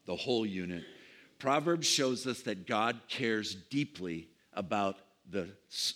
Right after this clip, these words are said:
seemingly smallest details of the daily walk of each of his children, helping us with decision making so that we can avoid much pain and heartache and enjoy many, many more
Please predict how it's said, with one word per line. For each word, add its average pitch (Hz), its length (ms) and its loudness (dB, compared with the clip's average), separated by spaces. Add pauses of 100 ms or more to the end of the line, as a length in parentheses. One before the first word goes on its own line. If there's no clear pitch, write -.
(100)
seemingly 98 640 0
smallest 117 840 2
details 92 720 -2 (300)
of 85 140 -4
the 98 80 0
daily 110 400 2
walk 87 360 0 (400)
of 85 160 -6
each 95 240 0
of 85 100 -4
his 85 240 -4
children, 80 480 -2 (520)
helping 110 320 0
us 107 200 -4
with 98 240 0
decision 151 560 0
making 143 520 -2 (440)
so - 160 -6
that 90 160 0
we 98 160 2
can 95 160 -4
avoid 98 460 0
much 113 360 -2
pain 110 300 0
and 90 160 -2
heartache 135 600 0 (500)
and 80 140 -10
enjoy 87 680 -2 (360)
many, 98 240 0
many 92 260 0
more 85 460 -4